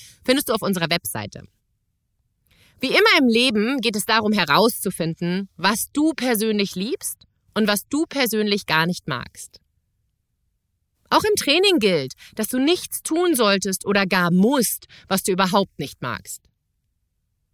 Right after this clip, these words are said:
Vor allem solltest du keine Übungen auswählen,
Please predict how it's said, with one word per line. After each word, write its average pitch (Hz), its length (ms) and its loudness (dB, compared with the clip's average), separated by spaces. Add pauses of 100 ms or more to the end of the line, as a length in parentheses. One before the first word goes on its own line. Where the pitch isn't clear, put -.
(240)
Vor - 180 0
allem 330 360 4
solltest 247 320 0
du 220 40 -4
keine 226 260 0
Übungen 196 280 0
auswählen, 202 800 2